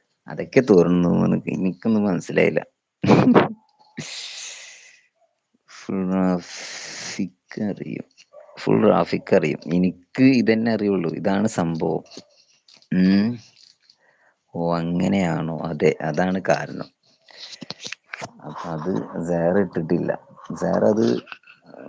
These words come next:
ഡൗൺലോഡ് ആക്കിക്കണ്, ഇടും എന്നൊക്കെ പറഞ്ഞിട്ടുണ്ട്. പക്ഷെ ഇട്ടിട്ടില്ല. ഇടാന്ന് പറഞ്ഞിട്ടുണ്ട്. അത് കാണിച്ചു കൊടുത്തിരുന്നു നേരത്തെ വന്നപ്പോ.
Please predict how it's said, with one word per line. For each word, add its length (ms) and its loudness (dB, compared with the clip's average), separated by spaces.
ഡൗൺലോഡ് 440 2
ആക്കിക്കണ്, 500 0
ഇടും 240 0
എന്നൊക്കെ 300 0
പറഞ്ഞിട്ടുണ്ട്. 480 2
പക്ഷെ 260 -10
ഇട്ടിട്ടില്ല. 460 -6
ഇടാന്ന് 440 -2
പറഞ്ഞിട്ടുണ്ട്. 600 -2
അത് 180 -6
കാണിച്ചു 440 -2
കൊടുത്തിരുന്നു 420 0
നേരത്തെ 380 -2
വന്നപ്പോ. 460 -6